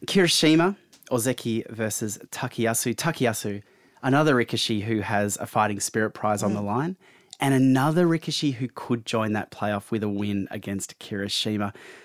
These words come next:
Speaker 1: Takayasu, I thought he looked strong early, but
Speaker 2: Yeah.
Speaker 1: I'm not sure if I'm looking for positives.
Speaker 2: Well, I have to say there was a bit of talk from you about,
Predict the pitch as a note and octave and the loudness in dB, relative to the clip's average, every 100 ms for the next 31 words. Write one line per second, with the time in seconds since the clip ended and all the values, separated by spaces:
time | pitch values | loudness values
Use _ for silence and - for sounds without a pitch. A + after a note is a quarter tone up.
0 | - - E3 D#3+ E3 D#3+ D#3 C#3+ - - | -12 -2 0 2 2 4 2 2 0 2
1 | G#3 C4 E4 D#4+ C#4 - - D3+ C#3 A#2 | 2 4 4 4 4 0 4 6 6 4
2 | G#2+ G2+ F2+ D3+ D#4+ C#4 F#3 A#3+ A#3+ - | 2 0 0 2 4 4 4 4 4 2
3 | G#3+ G3 E3+ D#3 C#3 B2+ G#2+ _ _ _ | 4 4 4 4 6 4 2 _ _ _
4 | _ _ _ _ - A#2+ - A#2 A2 G#2+ | _ _ _ _ -2 -2 0 0 2 0
5 | - - _ _ - - C3+ - G2 G#2 | -2 -12 _ _ -14 -6 -4 -2 -4 -4
6 | - - - - A#3 A#3 B3+ C4 C4+ - | -8 -6 -2 4 6 8 6 4 4 6
7 | A3+ G3+ G3 G3 - - - - _ G#3 | 6 8 6 4 2 -8 -20 -20 _ 0
8 | G3+ F3 _ - A3 G#3 F#3 - G3+ F3 | 0 -4 _ 4 6 6 4 4 4 4
9 | - F#3 F3 E3+ E3 E3 E3+ D#3+ D3+ | 2 0 2 2 4 4 4 4 2